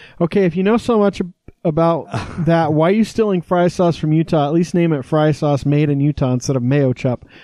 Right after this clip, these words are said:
Speaker 1: Fry sauce is still number one in Utah. We didn't steal it. We're not like Stockton on two twelve ninety-one,"
Speaker 2: <laughs>
Speaker 1: which was Stockton broke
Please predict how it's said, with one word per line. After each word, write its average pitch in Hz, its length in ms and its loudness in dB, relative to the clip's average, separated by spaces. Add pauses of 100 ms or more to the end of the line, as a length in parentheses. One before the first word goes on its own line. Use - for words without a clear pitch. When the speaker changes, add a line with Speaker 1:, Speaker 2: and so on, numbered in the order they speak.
(420)
Speaker 1:
Fry 170 160 2
sauce 196 300 0
is 190 100 0
still 202 180 -2
number 185 220 2
one 175 200 2
in 170 80 0
Utah. 185 420 2
We 147 180 2
didn't 151 260 0
steal 160 360 0
it. 131 160 -2
We're 139 140 0
not 151 220 0
like 151 180 0
Stockton 139 640 0
on 131 340 0
two 143 280 0
twelve 131 480 -2
ninety-one," 127 600 0
Speaker 2:
<laughs> 135 300 -2
Speaker 1:
which 151 180 -2
was 170 160 0
Stockton 160 440 0
broke 143 440 -2